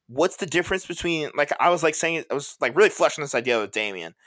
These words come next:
um, because I was like, "Look, like, that, like, they can make so much money," and, like, Damien and I were saying, like, "Maybe, like, the games, like, don't come off as, like, this highbrow type thing that, like, designers wanna partner with," but, dude, like,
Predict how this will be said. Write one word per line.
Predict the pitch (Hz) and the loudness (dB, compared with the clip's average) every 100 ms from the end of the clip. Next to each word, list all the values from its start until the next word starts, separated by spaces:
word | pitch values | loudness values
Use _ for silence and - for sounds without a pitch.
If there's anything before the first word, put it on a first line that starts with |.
| - - _ | -20 -20 _
um, | 113 107 104 98 95 | 2 4 4 0 -4
because | 123 143 | -4 2
I | |
was | 175 | 2
like, | 180 175 | 2 4
"Look, | 220 143 | 2 4
like, | 127 - - | 0 -2 2
that, | 135 226 - _ | 4 4 2 _
like, | 135 123 - - | -2 -2 -6 -4
they | 170 | -2
can | - 226 | 0 -2
make | 175 | 0
so | - 151 160 | 2 2 2
much | 165 120 | 0 0
money," | 120 147 180 175 _ | 0 0 -4 -6 _
and, | 147 | 0
like, | 131 120 | 0 0
Damien | 143 165 180 | -2 -2 -2
and | 160 | -2
I | 151 | 0
were | |
saying, | 143 156 | 0 -2
like, | 143 110 | -4 -4
"Maybe, | 127 143 | -4 -4
like, | 139 | -6
the | 110 | -8
games, | 117 117 120 127 131 131 - - _ _ _ _ - _ _ _ _ | -6 -4 -4 -4 -6 -8 -12 -14 _ _ _ _ -20 _ _ _ _
like, | 123 - - | -2 -2 0
don't | 131 131 | 0 0
come | - 120 | -6 -2
off | 110 120 120 | 0 0 -2
as, | 113 | -2
like, | 110 - | -4 -4
this | - - | -10 -8
highbrow | - 113 113 110 107 107 107 107 104 | -4 0 2 0 -2 0 2 4 2
type | 104 117 104 | 0 -2 -2
thing | - 110 | -4 -6
that, | 110 85 | -4 -4
like, | 101 - | -4 -8
designers | 117 113 110 107 117 | -8 -4 -4 -4 -4
wanna | 110 98 | -4 -2
partner | 107 135 | -2 0
with," | 214 220 | -2 -4
but, | - | -8
dude, | 262 110 92 | -6 -6 -4
like, | 92 | -4